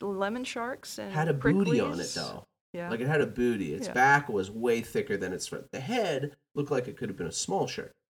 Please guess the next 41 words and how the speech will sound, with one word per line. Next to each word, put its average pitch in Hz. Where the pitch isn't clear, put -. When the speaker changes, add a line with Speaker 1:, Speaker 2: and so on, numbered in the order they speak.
Speaker 2:
The 139
tail 196
Speaker 1:
Interesting. 110
Speaker 2:
was 98
just, 90
like, 85
probably, 107
you 120
know, 85
close 147
to -
three 110
feet 87
wide, -
it -
felt -
like. -
It -
Speaker 1:
And 101
Speaker 2:
was 98
Speaker 1:
did -
Speaker 2:
just -
Speaker 1:
you, 90
Speaker 2:
very 85
thick. -
Speaker 1:
how 214
long 240
did 240
you 247
get 240
to -
see 330
him? 330
See -
Speaker 2:
Oh, 120
I 143
swam 151
with 156
him 131
for 120
maybe 104